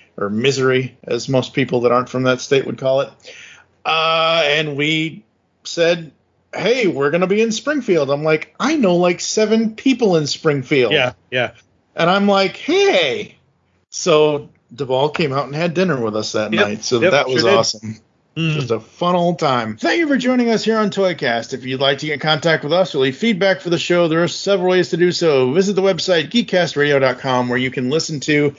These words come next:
Speaker 1: and comment on all of our content. Send any email to feedback at geekcastradio dot com.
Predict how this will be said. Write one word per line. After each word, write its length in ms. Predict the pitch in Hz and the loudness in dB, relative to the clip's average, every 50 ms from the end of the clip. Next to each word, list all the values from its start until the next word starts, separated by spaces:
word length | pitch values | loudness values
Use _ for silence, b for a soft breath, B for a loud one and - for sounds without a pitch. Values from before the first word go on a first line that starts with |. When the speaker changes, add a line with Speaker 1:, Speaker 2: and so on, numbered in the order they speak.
| B B B B B | B B B B B
Speaker 1:
and 220 | - 143 139 139 127 | -4 -2 -2 -2 -2
comment 400 | - - 170 147 139 143 127 131 | -2 0 0 2 2 2 2 2
on 100 | 127 123 | 0 0
all 240 | - 135 143 135 131 | 2 2 2 2 2
of 120 | 117 113 | 2 2
our 100 | 110 113 | 0 0
content. 640 | 113 - 180 180 175 165 - - 180 175 170 160 - B B B B B B | 0 0 0 0 0 0 0 0 0 0 0 -2 -6 B B B B B B
Send 400 | - - - 220 226 226 208 180 | -6 -2 0 2 4 4 4 2
any 380 | 185 226 220 202 160 139 151 | 2 2 2 2 0 0 -2
email 280 | 151 147 156 160 170 165 | -2 -2 0 0 0 0
to 160 | - - 175 | 0 0 -2
feedback 580 | 147 - - - 240 220 170 190 185 180 165 - | -2 -2 0 0 0 2 2 2 2 2 2 0
at 200 | 175 160 156 165 | -2 -2 0 0
geekcastradio 720 | 247 254 247 - 180 170 160 147 - - 151 139 131 131 123 | 0 0 0 0 0 0 0 0 -2 0 2 2 2 2 2
dot 220 | 113 107 113 - | 2 0 0 -2
com. 460 | - 165 165 160 160 160 165 165 160 | -2 0 2 2 2 2 0 -2 -4